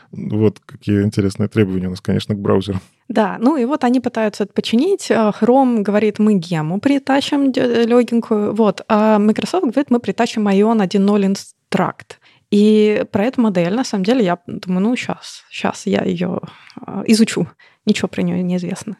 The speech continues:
Speaker 2: Н-, никто ничего не знает. Э, но, точнее как, я попробовала поискать. Может быть, они ее как-то иначе называют в своих там ресерчах, пеперах, но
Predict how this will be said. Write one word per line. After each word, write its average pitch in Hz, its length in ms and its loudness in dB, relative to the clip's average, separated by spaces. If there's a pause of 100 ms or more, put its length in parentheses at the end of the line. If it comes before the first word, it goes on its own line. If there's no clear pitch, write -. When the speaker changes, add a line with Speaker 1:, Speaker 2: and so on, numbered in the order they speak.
(120)
Speaker 2:
Н-, 196 360 -2
никто 202 260 2
ничего 185 240 -2
не 180 80 -4
знает. 254 400 0
Э, 185 500 0
но, 220 420 2
точнее 220 260 -2
как, - 220 -8 (460)
я 214 180 0
попробовала 233 500 0
поискать. 208 540 -4 (260)
Может 226 360 2
быть, 214 180 2
они 202 220 2
ее 233 140 2
как-то - 280 -4
иначе 202 340 0
называют 196 580 2
в - 40 -10
своих 180 320 0
там 170 240 -6
ресерчах, - 400 -4
пеперах, 196 460 -2
но 190 220 0